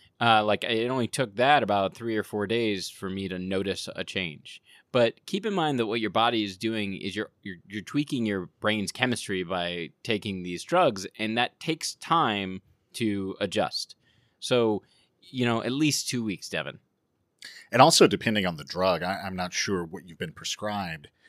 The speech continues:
Speaker 2: They, they can take a while to build up in your system,
Speaker 1: Mm-hmm.
Speaker 2: and then you also have to slowly titrate up with some of them.
Speaker 1: Right.
Speaker 2: So again, you know, Adam was talking about us being on Lamictal, or, uh, lamotrigine is the,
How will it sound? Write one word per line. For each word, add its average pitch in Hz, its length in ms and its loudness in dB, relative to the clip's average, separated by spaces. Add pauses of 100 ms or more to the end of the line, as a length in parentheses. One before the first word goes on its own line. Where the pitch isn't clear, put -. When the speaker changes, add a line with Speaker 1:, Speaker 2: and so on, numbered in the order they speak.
(200)
Speaker 2:
They, 87 560 0
they 98 120 0
can 98 120 -10
take 92 200 -2
a 101 40 -2
while 85 420 -2
to 80 480 -4
build 92 220 -4
up 87 80 -6
in 110 60 -4
your 101 100 -4
system, 73 560 -6
Speaker 1:
Mm-hmm. 113 280 -2 (100)
Speaker 2:
and 101 160 -4
then 101 80 -2
you 98 160 -2
also 98 300 2
have 95 160 0
to - 100 -8
slowly 92 480 -2
titrate 87 500 -6
up 101 200 0
with 90 100 -16
some - 180 -10
of - 120 -20
them. - 160 -20 (180)
Speaker 1:
Right. 107 280 0
Speaker 2:
So 101 220 4
again, 107 380 2 (140)
you 98 100 -8
know, 87 100 -6
Adam 95 200 -6
was 90 140 -6
talking 92 180 -4
about 85 140 -8
us 85 100 -10
being 82 180 -10
on 76 220 -18 (160)
Lamictal, 73 560 -6 (100)
or, 78 140 -16 (100)
uh, 71 140 -16
lamotrigine 160 840 -6
is - 100 -14
the, 76 280 -12